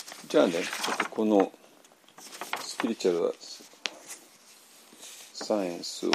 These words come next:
否定する。えっと、このね、編集部の人たちの最初のペ-、あの、ページがあっ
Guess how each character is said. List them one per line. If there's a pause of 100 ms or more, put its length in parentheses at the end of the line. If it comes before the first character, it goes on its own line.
(920)
否
定
す
る。 (2000)
え
っ
と、
こ
の
ね、
編
集
部
の
人
た
ち
の
最
初
の (640)
ペ-、 (720)
あ
の、 (1120)
ペ
ー
ジ
が
あ
っ